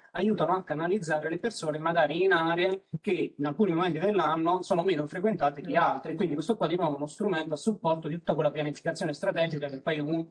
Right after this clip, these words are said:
gestore può andare a fare. Poi di fatto la piattaforma è un catalogo editoriale di percorsi, quindi uno basta che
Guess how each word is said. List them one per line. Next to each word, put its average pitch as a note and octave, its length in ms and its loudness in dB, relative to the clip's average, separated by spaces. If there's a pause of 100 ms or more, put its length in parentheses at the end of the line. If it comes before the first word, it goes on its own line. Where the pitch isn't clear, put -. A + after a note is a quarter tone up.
gestore D#3 880 -4
può E3+ 120 2
andare D3+ 200 0
a C3+ 60 -6
fare. D#3 440 0 (220)
Poi E3+ 120 -6
di D#3 80 -6
fatto F3 320 2
la D3 100 -2
piattaforma D#3+ 720 2
è C#3+ 100 0
un D#3 140 0
catalogo E3 400 4
editoriale D3+ 680 2
di C#3+ 100 -8
percorsi, D3 600 -2
quindi C#3+ 300 6
uno C#3+ 360 0
basta D#3+ 360 2
che D#3 320 -4